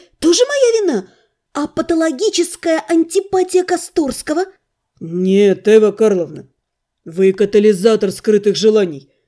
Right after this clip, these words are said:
Speaker 2: которые при обычных обстоятельствах ни в коем случае не воплотились бы в жизнь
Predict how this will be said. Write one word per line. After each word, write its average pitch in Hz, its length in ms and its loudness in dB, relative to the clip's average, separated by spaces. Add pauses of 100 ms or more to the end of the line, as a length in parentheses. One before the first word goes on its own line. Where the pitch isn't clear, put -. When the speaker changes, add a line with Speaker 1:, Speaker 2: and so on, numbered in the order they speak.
Speaker 2:
которые 196 380 0
при 196 140 -2
обычных 196 500 0
обстоятельствах 190 920 -2 (200)
ни 202 140 -2
в 196 100 -6
коем 202 260 2
случае 208 500 -2
не 214 100 0
воплотились 214 580 0
бы 208 120 2
в 190 60 0
жизнь 185 440 -4